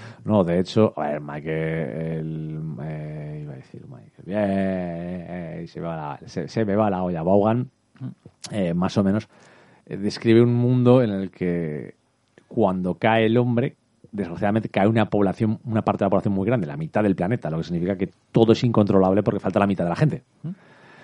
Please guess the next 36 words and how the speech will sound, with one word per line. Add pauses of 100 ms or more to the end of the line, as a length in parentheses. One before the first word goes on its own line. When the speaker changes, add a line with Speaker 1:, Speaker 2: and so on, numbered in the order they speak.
(280)
Speaker 1:
Y
como
se
produce
un
semiapocalipsis,
pero
la
otra
mitad
de
la
gente
que
queda,
que
son
las
mujeres, (500)
de-,
se
descubre
fácilmente
que
pueden
intentar
relacionarse,
pero
en
realidad
es
el
ser
humano
en
general